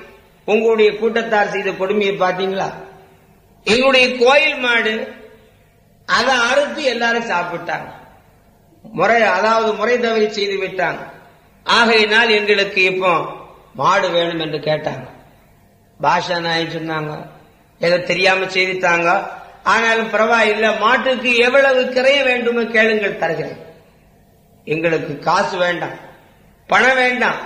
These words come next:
எந்த மாட்டை அறுத்து தின்றார்களோ அந்த மாடு தான் எங்களுக்கு வேணும்."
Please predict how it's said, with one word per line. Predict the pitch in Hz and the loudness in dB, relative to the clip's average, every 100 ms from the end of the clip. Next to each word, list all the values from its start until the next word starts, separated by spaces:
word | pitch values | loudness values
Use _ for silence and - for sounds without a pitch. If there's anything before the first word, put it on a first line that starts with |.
| - - - _ _ _ _ _ _ _ | -16 -20 -20 _ _ _ _ _ _ _
எந்த | 196 220 247 277 | -4 -2 2 2
மாட்டை | 247 262 285 294 | 2 0 2 2
அறுத்து | 269 285 285 294 233 | 2 2 0 -6 -6
தின்றார்களோ | 302 320 294 277 269 | -2 0 2 2 2
அந்த | 269 240 240 | 2 0 -2
மாடு | 254 233 254 | -2 0 2
தான் | 254 240 | 2 2
எங்களுக்கு | 214 202 196 | 0 -2 -4
வேணும்." | 165 151 - | -6 -6 -8